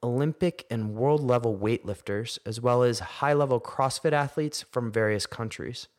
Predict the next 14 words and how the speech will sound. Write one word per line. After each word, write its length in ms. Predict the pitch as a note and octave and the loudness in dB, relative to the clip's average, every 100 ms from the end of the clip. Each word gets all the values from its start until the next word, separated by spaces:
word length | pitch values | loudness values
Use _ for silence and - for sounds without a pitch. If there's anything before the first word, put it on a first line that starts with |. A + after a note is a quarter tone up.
| _ | _
His 220 | - C3 | -4 0
knowledge 480 | C3 C3+ E3 F#3+ D#3+ - | 4 4 4 2 0 -4
of 120 | A#2 | -4
the 80 | A2+ | -2
Chinese 420 | C3+ C#3 D3 C3 | -2 0 0 0
language 480 | A2+ A2 G#2+ A2 - | 0 0 0 -2 -4
and 160 | G#2 | -8
culture 460 | - D3 D3 - G#2+ | -4 -2 -2 0 0
allows 340 | G#2 G#2+ A2+ | 2 2 0
him 100 | A#2 | -2
to 60 | G#2 | -4
bridge 380 | G#2+ D3 E3 D3 | -2 -2 0 0
language 480 | B2+ B2+ C3 B2 | 0 2 0 0
barriers 480 | B2+ B2 B2 B2 B2 | 2 4 4 2 -2